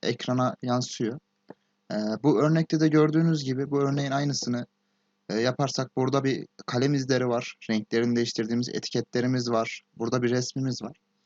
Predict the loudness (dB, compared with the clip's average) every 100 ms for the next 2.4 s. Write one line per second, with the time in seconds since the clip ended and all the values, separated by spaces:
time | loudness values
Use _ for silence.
0 | -20 _ _ -4 -2 -2 -2 -2 -4 2
1 | 4 4 2 0 0 2 2 -4 -12 _
2 | -10 -2 0